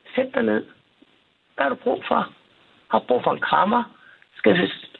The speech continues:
må jeg høre lidt om dit liv? Hvor er du henne nu?" Sådan nogle ting, det er det, vi kæmper for, imens vi venter.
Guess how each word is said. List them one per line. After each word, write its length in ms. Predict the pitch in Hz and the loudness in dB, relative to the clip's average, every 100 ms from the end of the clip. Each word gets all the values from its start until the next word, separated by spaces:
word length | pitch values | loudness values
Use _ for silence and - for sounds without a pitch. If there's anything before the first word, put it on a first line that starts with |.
| - | -6
må 160 | 214 180 | 2 4
jeg 100 | 170 | 6
høre 180 | 202 202 | 2 4
lidt 120 | 190 | 4
om 160 | 185 175 | 2 0
dit 200 | 156 143 | -4 2
liv? 260 | 202 - - - - _ | 2 2 -4 -18 -20 _
Hvor 160 | - 208 | 2 4
er 80 | 185 | 4
du 120 | 202 | 2
henne 260 | 185 196 196 | -2 -2 0
nu?" 160 | 190 196 - - | -2 -4 -14 2
Sådan 120 | 156 | 4
nogle 180 | 143 - | 4 4
ting, 260 | 226 190 - - - - | 2 2 -4 -20 -20 -2
det 80 | 262 | 0
er 40 | 262 | 4
det, 160 | 240 | 4
vi 60 | 214 | 2
kæmper 400 | - 180 185 202 | 2 2 4 2
for, 160 | - 175 | 4 2
imens 440 | - 165 156 151 | 2 2 2 0
vi 120 | - 76 | 0 2
venter. 380 | 127 127 - | 2 2 0